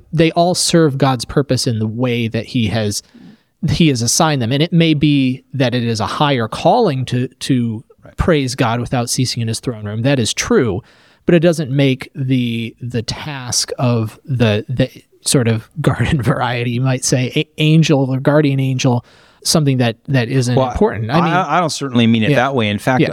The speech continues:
Speaker 2: uh, quite, quite
Speaker 1: I,
Speaker 2: the
Speaker 1: I just,
Speaker 2: opposite. What
Speaker 1: I,
Speaker 2: I
Speaker 1: I
Speaker 2: say
Speaker 1: see
Speaker 2: is
Speaker 1: that arising potentially
Speaker 2: No,
Speaker 1: in the
Speaker 2: what,
Speaker 1: mind of
Speaker 2: what
Speaker 1: a
Speaker 2: I say is when you look at, you know, powerful angels, the Archangel
Speaker 1: Mm-hmm.
Speaker 2: Michael or Gabriel, what we,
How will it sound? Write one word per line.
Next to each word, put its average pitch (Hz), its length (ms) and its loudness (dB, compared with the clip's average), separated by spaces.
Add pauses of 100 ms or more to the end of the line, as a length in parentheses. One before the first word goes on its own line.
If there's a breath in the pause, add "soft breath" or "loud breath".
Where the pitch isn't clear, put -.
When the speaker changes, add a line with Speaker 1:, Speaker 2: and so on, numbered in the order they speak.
(100)
Speaker 2:
uh, - 20 -8
quite, 131 200 -2
quite 202 100 2
Speaker 1:
I, - 20 2
Speaker 2:
the 127 140 -4
Speaker 1:
I 131 100 -2
just, 185 160 -6
Speaker 2:
opposite. - 180 -8
What - 80 -6
Speaker 1:
I, 165 40 -4
Speaker 2:
I 180 80 -6
Speaker 1:
I 190 40 -4
Speaker 2:
say 117 220 -6
Speaker 1:
see 202 60 -6
Speaker 2:
is - 60 -6
Speaker 1:
that 170 180 -4
arising 139 560 0
potentially 127 640 -2
Speaker 2:
No, 117 80 4
Speaker 1:
in 123 40 4
the 127 60 4
Speaker 2:
what, 135 60 4
Speaker 1:
mind 117 280 -2
of 104 60 -4
Speaker 2:
what 117 60 -2
Speaker 1:
a 120 40 2
Speaker 2:
I 156 100 2
say 127 240 0
is 110 100 -2
when 127 200 2
you 107 140 2
look 143 220 2
at, 98 260 -4 (260)
you 143 140 -8
know, 98 220 -4
powerful 107 500 -2
angels, 113 480 0
the 107 60 0
Archangel 104 420 0
Speaker 1:
Mm-hmm. 98 60 2
Speaker 2:
Michael 101 320 -2
or 92 120 0
Gabriel, 92 760 -2 (320 soft breath)
what 110 320 -2
we, 110 280 -4